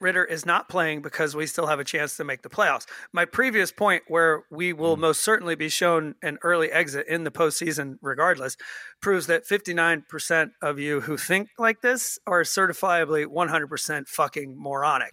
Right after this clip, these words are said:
Speaker 2: <laughs>
Speaker 1: Y-, y-, you're, you're idiots.
Speaker 2: Yeah.
Speaker 1: Um, <clears throat> the final category represented twenty-five percent of the people polled, uh, and the opinion of this twenty-five percent is the only opinion that I feel like I can truly understand at this point.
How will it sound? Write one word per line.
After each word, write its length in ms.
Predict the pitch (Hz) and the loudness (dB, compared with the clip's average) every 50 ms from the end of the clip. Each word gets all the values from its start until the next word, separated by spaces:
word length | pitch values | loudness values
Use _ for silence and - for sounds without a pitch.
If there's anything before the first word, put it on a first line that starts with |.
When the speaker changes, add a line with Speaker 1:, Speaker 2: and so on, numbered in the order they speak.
| - | -6
Speaker 2:
<laughs> 80 | - - | -4 -2
Speaker 1:
Y-, 80 | 165 - - - - - - - - - - - 302 | -2 -4 -2 -4 -4 -4 -4 -4 -4 -4 -6 -6 -4
y-, 120 | - - 277 | -4 -2 -2
you're, 260 | - 160 160 160 - 302 - | -2 -2 0 0 0 -2 -2
you're 160 | - 147 147 | -2 -2 0
idiots. 540 | - 185 180 156 131 120 - - - - - - - 214 - - - - - 175 - _ - - 233 185 | 0 0 0 0 0 -2 -4 -4 -6 -10 -12 -10 -10 -12 -12 -12 -12 -12 -12 -14 -14 _ -18 -12 -6 -2
Speaker 2:
Yeah. 380 | 156 147 147 151 143 123 113 107 - _ - | 0 2 4 4 4 2 0 -2 -8 _ -6
Speaker 1:
Um, 140 | 190 - - - | -6 -6 -6 -8
<clears throat> 40 | - _ _ _ _ _ _ _ _ _ _ _ _ _ _ _ _ - - _ _ - | -14 _ _ _ _ _ _ _ _ _ _ _ _ _ _ _ _ -20 -20 _ _ -2
the 100 | 180 185 | -2 -2
final 320 | - - 240 294 311 302 220 | 0 0 0 0 0 0 -2
category 560 | - 247 240 240 240 202 175 185 180 175 170 | -2 -2 -2 -2 -2 -2 0 0 0 0 0
represented 580 | 160 185 190 - 185 175 180 190 180 160 - | 0 -2 -2 -2 -2 -2 0 0 0 0 -2
twenty-five 560 | - - - 226 240 233 233 - 196 185 175 - | -4 -4 -2 0 0 0 0 0 0 0 0 0
percent 360 | - - - 175 165 151 - - | -4 -4 -2 0 0 0 -2 -4
of 100 | 175 156 | -6 -6
the 80 | 139 131 | -6 -8
people 320 | - 170 160 - - 135 | -8 -8 -8 -6 -6 -8
polled, 380 | - - 165 170 180 190 190 185 - - - - - - - - _ - | -4 0 4 4 4 4 2 -2 -8 -16 -16 -14 -14 -14 -16 -12 _ -2
uh, 480 | 165 160 160 156 156 151 151 147 147 - - | 0 2 2 4 4 4 2 2 0 -2 -2
and 180 | 160 156 160 160 | -4 -4 -2 -2
the 60 | 156 | -2
opinion 420 | 147 - - 196 190 190 185 180 | -4 -2 -2 -2 0 0 0 2
of 120 | 170 165 151 | 0 0 0
this 160 | 165 160 - | -2 -4 -6
twenty-five 460 | - - 170 165 151 - 165 151 147 - | -4 -4 -4 -4 -2 -2 -2 -4 -4 -6
percent 380 | 135 - - 160 156 165 160 165 | -8 -2 0 2 2 2 0 -2
is 100 | 147 151 | -4 -2
the 120 | 160 165 | 0 2
only 260 | 175 190 185 175 160 | 2 2 2 2 0
opinion 400 | 147 - - 170 160 156 151 147 | 0 0 0 -2 0 -2 -2 -2
that 100 | 147 147 | 0 0
I 140 | 147 147 147 | 2 2 0
feel 180 | - - 165 156 | 0 -4 -6 -6
like 160 | 156 139 - | -6 -2 -2
I 100 | 143 139 | -2 -2
can 140 | - 143 131 | -2 -6 -6
truly 340 | - 170 165 165 156 151 | -2 0 2 2 2 2
understand 520 | 151 151 147 139 - - 165 160 156 151 156 | 0 -2 -4 -6 -4 -2 0 0 0 0 -2
at 100 | 156 - | -6 -8
this 160 | 160 151 - | -8 -8 -8
point. 320 | - - 170 165 160 - | -4 -2 0 2 0 0